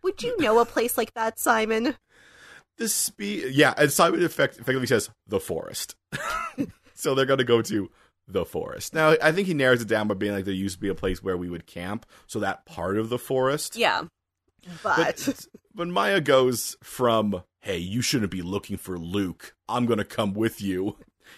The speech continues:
Speaker 2: in way too quick.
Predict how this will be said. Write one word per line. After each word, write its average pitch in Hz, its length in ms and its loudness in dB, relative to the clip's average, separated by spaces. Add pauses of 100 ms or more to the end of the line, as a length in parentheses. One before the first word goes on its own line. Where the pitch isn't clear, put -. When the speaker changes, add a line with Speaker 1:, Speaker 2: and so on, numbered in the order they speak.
(140)
Speaker 2:
in 139 340 4 (880)
way 156 300 4
too 131 220 -2
quick. - 380 -4